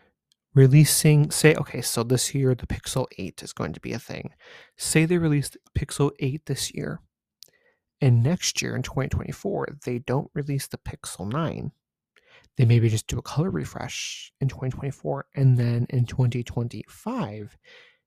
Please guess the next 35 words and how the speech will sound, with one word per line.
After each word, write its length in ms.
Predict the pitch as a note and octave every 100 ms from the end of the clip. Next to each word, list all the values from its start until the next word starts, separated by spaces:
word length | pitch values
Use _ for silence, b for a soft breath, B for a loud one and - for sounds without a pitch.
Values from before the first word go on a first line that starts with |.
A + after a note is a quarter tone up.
| _
they 200 | - C3+
release 260 | A#2+ A#2 A#2
the 120 | -
Pixel 420 | - - - A#2+
nine. 400 | B2+ B2+ - G2 _ _ _ _ _
They 120 | B2
do 200 | A2+ A#2+
it 120 | A2+ -
every 600 | C#3 A#2+ A2+ A#2 A#2 B2 -
other 500 | - G2 C#3 - C3+
year. 580 | C3 B2+ D3 - - - _ _ _ _ _ _ _ _
And 180 | D3 A#2+
one 120 | B2
company 280 | C3+ F#3+ G#3+
is 80 | G3+
gonna 200 | G#3+ A3
do 180 | F3 A2+
that, 220 | G#2+ G#2+
and 100 | B2+
they're 120 | B2+
gonna 180 | D#3+ F#3
probably 320 | - D3+ D3+
see 300 | C#3 - D3
some 520 | C3+ - C#3+ C#3 C3 B2 b b b b
sort 240 | - F#3+ F#3+
of 80 |
success 500 | - D#3+ - - F#3+
with 160 | - -
it 120 | B2+
because, 400 | C#3 - C3 B2+
you 60 | C3
know, 120 | C3
if 200 | C#3 C3
you 60 | B2
don't 240 | D3 E3+